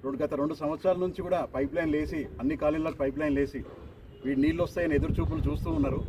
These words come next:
అసలు ఎందుకు టెక్నికల్‌గా ఏంది ప్రాబ్లం అని తెలుసుకోవడానికి మేము ఫీల్డ్ మీదకి వచ్చి వెరిఫై చేస్తే ఈరోజు ఇంకా కూడా అదే స్టేజ్లో ఉంది. ఎటువంటి, ఎటువంటి ప్రోగ్రెస్ లేకుండా అదే స్టేజ్లో ఉంది.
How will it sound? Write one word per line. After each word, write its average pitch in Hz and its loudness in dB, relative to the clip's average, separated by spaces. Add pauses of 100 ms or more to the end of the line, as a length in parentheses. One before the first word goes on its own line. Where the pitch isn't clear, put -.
(500)
అసలు - 6 (100)
ఎందుకు 196 2 (120)
టెక్నికల్‌గా 185 2 (140)
ఏంది 185 2
ప్రాబ్లం 151 2
అని 143 0
తెలుసుకోవడానికి 170 -2
మేము 302 -2
ఫీల్డ్ 302 -4
మీదకి 214 -2
వచ్చి 143 -4
వెరిఫై 131 -2
చేస్తే 139 4
ఈరోజు 127 -2 (680)
ఇంకా 165 4
కూడా 202 6
అదే 165 0
స్టేజ్లో 180 -2
ఉంది. 135 0
ఎటువంటి, 156 -2
ఎటువంటి 143 -2
ప్రోగ్రెస్ 160 -4
లేకుండా 151 -2
అదే 147 -2
స్టేజ్లో 139 -2
ఉంది. 127 -4